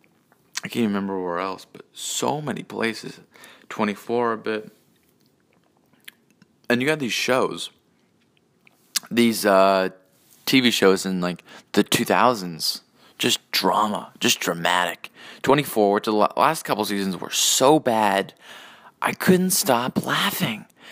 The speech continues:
It was so, the final season was terrible. The second to last was also really bad. I think I started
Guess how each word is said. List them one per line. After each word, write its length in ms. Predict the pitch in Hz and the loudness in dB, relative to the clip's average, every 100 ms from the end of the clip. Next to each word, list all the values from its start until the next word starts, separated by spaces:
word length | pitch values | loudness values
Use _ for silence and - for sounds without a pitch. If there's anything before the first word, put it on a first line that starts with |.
| - - - | -20 -20 -2
It 180 | - - | 0 2
was 180 | 151 139 | 2 2
so, 640 | - - - 156 160 165 - - _ - | 2 4 6 6 6 2 -4 -18 _ -8
the 80 | |
final 380 | 117 - 147 165 | -8 0 2 2
season 260 | 147 107 95 | 2 -2 -2
was 120 | 80 | -6
terrible. 560 | - - 85 76 - 76 | -6 0 2 2 0 -4
The 120 | 95 | -2
second 360 | - 131 135 | 0 0 0
to 60 | 98 | 0
last 340 | 90 85 87 | 0 0 -2
was 140 | - 90 | -4 0
also 320 | 87 85 - | 0 0 -6
really 200 | 80 80 | -6 -6
bad. 320 | - 55 57 - - - | -6 -6 -6 -10 -20 -6
I 40 | |
think 140 | - 131 | 0 0
I 40 | |
started 520 | 113 - 98 95 87 | 0 2 2 2 -4